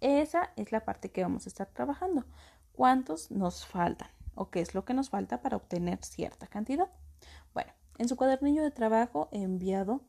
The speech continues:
este, dos actividades en las cuales ustedes van a tener que responder.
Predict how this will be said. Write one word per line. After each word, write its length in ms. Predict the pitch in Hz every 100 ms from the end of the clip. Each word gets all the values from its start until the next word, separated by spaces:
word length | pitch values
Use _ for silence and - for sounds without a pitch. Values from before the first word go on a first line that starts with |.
| _ -
este, 720 | 185 175 - 185 180 185 185
dos 200 | - 190
actividades 760 | 208 - 277 302 349 440 453 -
en 120 | 202
las 140 | 190 -
cuales 320 | 190 190 -
ustedes 320 | 190 180 185
van 140 | 196
a 80 | 185
tener 220 | 214 233
que 100 | 240
responder. 500 | 285 302 - 359 440